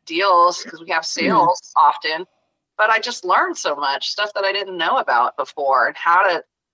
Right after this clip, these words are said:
Speaker 1: how to manage just pet care in this world where there's so much information flying around and it's hard to know, like, what's true and what's not." And so we, we kinda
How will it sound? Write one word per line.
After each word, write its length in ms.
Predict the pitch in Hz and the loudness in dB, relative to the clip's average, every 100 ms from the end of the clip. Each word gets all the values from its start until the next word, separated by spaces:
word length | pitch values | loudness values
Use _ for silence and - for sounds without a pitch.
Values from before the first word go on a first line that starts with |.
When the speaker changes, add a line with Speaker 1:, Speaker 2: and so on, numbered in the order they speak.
| _ | _
Speaker 1:
how 200 | 180 220 | 2 4
to 160 | 208 | 2
manage 640 | 170 160 190 196 165 - - | -2 -2 0 0 -2 -6 -4
just 320 | 180 - - | -6 -6 -6
pet 280 | 190 196 - | -4 -4 -4
care 440 | 196 135 139 147 | -2 0 0 0
in 180 | 156 160 | -2 -4
this 320 | 156 156 - | -8 -8 -10
world 460 | 175 160 175 175 170 | -2 2 4 4 2
where 240 | 165 165 | 0 0
there's 200 | 156 156 | -2 -4
so 180 | - 214 | -4 -2
much 320 | 240 98 - - _ _ _ _ _ - | -2 -2 -8 -12 _ _ _ _ _ -8
information 720 | 214 208 185 185 196 - 180 | -6 -4 -2 -2 -2 -4 -8
flying 380 | - 170 165 170 | 0 2 4 2
around 440 | 165 165 165 170 | 0 0 2 0
and 120 | 165 160 | -2 -8
it's 140 | - | -2
hard 260 | 180 196 - | 2 2 0
to 80 | |
know, 340 | 165 160 185 175 | -4 -2 0 0
like, 240 | 147 143 156 | -2 -4 -4
what's 320 | 160 - - | -6 -6 -10
true 400 | - 175 175 165 | -6 -4 -2 -2
and 100 | 160 | -2
what's 260 | 151 - | -4 -4
not." 400 | 160 160 165 151 - | 0 4 4 4 -2
And 160 | 156 | -12
so 160 | - 175 | -8 -4
we, 200 | 185 185 - | -4 -6 -10
we 80 | 190 | -10
kinda 380 | 226 208 170 | -6 -4 -4